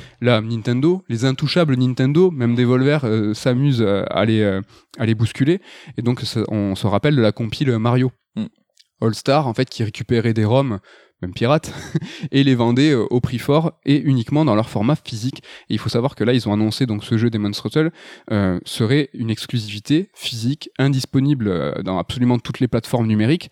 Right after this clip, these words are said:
Speaker 1: On a cru à une blague, c'est-à-dire que tout le monde n'a pas bien compris. À ce jour, ils ont toujours pas démenti, donc c'est pas une blague. Ils ont même dit que c'était un shadow drop, c'est-à-dire qu'au moment de la conférence Devolver, ils ont dit : « C'est disponible tout de suite. »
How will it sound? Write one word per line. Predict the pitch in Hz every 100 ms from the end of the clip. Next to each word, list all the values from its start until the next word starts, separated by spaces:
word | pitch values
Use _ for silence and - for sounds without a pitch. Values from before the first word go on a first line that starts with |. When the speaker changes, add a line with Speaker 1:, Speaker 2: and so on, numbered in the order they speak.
| - - - -
Speaker 1:
On | 120
a | 107
cru | - - 214
à | 185
une | 151
blague, | 135 151 180 139
c'est-à-dire | 123 135
que | 151
tout | -
le | 180
monde | 185
n'a | 131
pas | 135
bien | 117 113 135
compris. | 135 135 - 220 - - -
À | 131
ce | 123 131
jour, | 127 170 139 - _
ils | - 107
ont | 104
toujours | - 135
pas | - 147 143
démenti, | 123 131 151 320 - -
donc | 113 - -
c'est | - 127
pas | 120
une | 120
blague. | 135 214 220
Ils | 123 113
ont |
même | 117 120 113 107 -
dit | 120 113 131
que |
c'était | 127 110
un | 107
shadow | - 120
drop, | 117 147 -
c'est-à-dire | 113 110
qu'au | 117
moment | 110 110 120
de |
la | 101
conférence | 185 - 156 151
Devolver, | 123 120 123 120 - - -
ils | 120 120
ont |
dit : « | 120 123 - - -
C'est | -
disponible | 160 147 147 135 110 98 _
tout | 143
de | -
suite. » | - 226